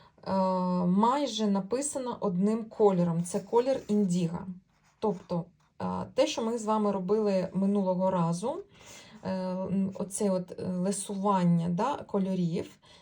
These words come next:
Для чого це важливо? Е,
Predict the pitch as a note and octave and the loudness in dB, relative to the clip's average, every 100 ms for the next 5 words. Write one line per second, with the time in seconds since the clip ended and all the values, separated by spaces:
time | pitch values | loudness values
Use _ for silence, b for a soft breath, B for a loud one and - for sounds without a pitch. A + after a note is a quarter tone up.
0 | B F#3 A3 C#4 B3+ A3 A3 G#3+ G#3 F#3 | B -2 0 2 0 0 -2 -2 -2 -2
1 | G3 F#3 F3 C4+ F4 _ B B B - | -2 -2 0 -2 -6 _ B B B -20
2 | - | -18